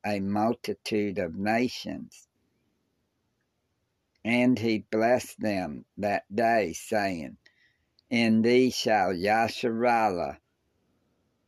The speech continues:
bless," saying, "Elohim make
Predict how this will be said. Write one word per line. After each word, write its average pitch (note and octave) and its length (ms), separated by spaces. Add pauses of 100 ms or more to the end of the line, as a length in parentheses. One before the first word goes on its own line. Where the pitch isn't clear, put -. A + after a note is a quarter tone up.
(680)
bless," A2 720 (1400)
saying, A#2 640 (220)
"Elohim A#2 960 (360)
make A2+ 300